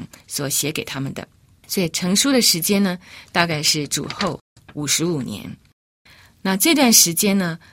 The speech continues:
保罗他自己的工作其实很，很忙啊，他在，呃，以弗所城市呢，有非常丰富的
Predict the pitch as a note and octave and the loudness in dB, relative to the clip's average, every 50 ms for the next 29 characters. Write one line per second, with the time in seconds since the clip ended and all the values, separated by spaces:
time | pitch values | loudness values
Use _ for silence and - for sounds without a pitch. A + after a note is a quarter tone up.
0 | _ _ _ - D3 C#3+ D3 D3+ E3 G3 G3+ A#3 A#3+ A#3 - C4 A3 D3 C#3 D3 | _ _ _ -4 -4 -2 -2 -2 -2 -2 -2 -2 0 0 0 0 0 -2 -4 -2
1 | - F#3+ F#3+ F#3+ G3 G#3 F#3 D3+ - - F3 F3 G3+ G3+ E3 E3 C3+ C#3 - - | -2 -2 -2 0 0 0 -2 -2 -4 -4 -4 -4 -4 -4 -4 -4 -6 -6 -8 -10
2 | - - - - - - D3 D#3 D#3 D3 B2+ A#2 C#3+ D3+ D3+ C#3+ C3+ - _ _ | -14 -18 -20 -18 -10 -6 -2 -2 0 0 -2 -2 -4 -6 -6 -6 -8 -12 _ _
3 | - G3 G3+ A3 G#3 E3+ C3+ - - - - - - - - _ - - - - | -6 -4 0 2 2 2 0 -2 -8 -14 -16 -16 -18 -18 -20 _ -20 -20 -12 -8
4 | - C#3+ C#3 C#3+ D#3 D3+ - G#3+ A#3+ - - E3 E3 - - D#3 C#3 D3+ - - | -6 -6 -4 -4 -4 -2 0 2 2 4 4 2 2 0 -2 -4 -2 0 2 2
5 | F#3+ F3 D#3 C#3+ C#3 C#3 - - - - - D#3 C#3 - - A3+ A#3+ A#3+ A#3 - | 2 2 0 -2 -6 -8 -12 -18 -14 -10 -8 -8 -6 0 2 4 4 4 2 0
6 | D#3+ D3+ D3+ D3+ D#3+ - - A3+ A#3+ A#3 A#3+ A#3 - A#3+ G3+ E3 - - - | -2 -4 -4 -4 -6 -4 0 2 4 4 4 4 2 2 0 0 0 -4 -8